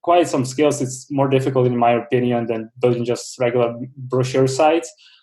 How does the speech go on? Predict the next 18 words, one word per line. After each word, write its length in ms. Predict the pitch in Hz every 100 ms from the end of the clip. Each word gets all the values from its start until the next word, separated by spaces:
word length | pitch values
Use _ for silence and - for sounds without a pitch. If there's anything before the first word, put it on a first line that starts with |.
| _ _ -
Uh, 320 | 120 117 117
probably 400 | 147 147 139 131
more 240 | 123 135 123
responsibility 720 | 123 131 131 127 131 131 131
as 140 | 127 -
well, 380 | 131 135 139 - _ _ _ _ _
uh, 220 | 120 117 117
from 220 | 131 123
the 80 | 123
developer. 480 | 117 123 139 180
So 240 | 143 160 147
I 140 | 139
th-, 240 | 143 - 131
saw 240 | - 160
this 200 | 160 131 -
trend 320 | 139 151 147
and 120 | 127
I 360 | 127 127 127